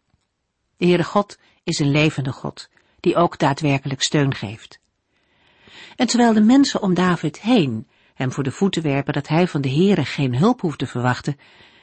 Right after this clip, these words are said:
sterkt David zich in zijn God. De Heere laat hem als het ware met opgeheven hoofd verder gaan.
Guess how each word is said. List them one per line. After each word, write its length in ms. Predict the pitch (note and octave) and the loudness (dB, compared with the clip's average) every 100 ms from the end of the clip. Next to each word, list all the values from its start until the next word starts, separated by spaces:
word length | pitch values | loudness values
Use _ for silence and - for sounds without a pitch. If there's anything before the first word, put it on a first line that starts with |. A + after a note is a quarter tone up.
| _ _ _ | _ _ _
sterkt 640 | - - D#4 C#4 - - | -10 -2 0 0 -4 -4
David 460 | F#3 A3+ A#3+ E3 - | 2 2 2 -2 0
zich 340 | F#3+ F3+ - | -2 -2 -4
in 180 | G3+ E3 | -2 -2
zijn 360 | C#3+ A#2+ B2 - | 0 -4 -6 -10
God. 500 | - - F3+ - - _ _ _ _ - - - | -6 -4 -4 -6 -20 _ _ _ _ -20 -20 -4
De 100 | G3 | 2
Heere 340 | G3 C#4 B3+ | 4 6 4
laat 220 | A3+ G#3+ G3+ | 4 2 0
hem 100 | F#3 | -4
als 160 | F3+ | -4
het 120 | D#3 | -4
ware 340 | C#3+ F#3 A3+ G3+ | -2 0 2 2
met 220 | D#3+ - | 0 -2
opgeheven 600 | - B3 - F#3 F3 E3 | -4 -2 0 2 2 0
hoofd 300 | D3+ D3+ - | 0 -2 -2
verder 220 | - C#3+ B2+ | -4 -4 -4
gaan. 320 | - B2+ | -8 -12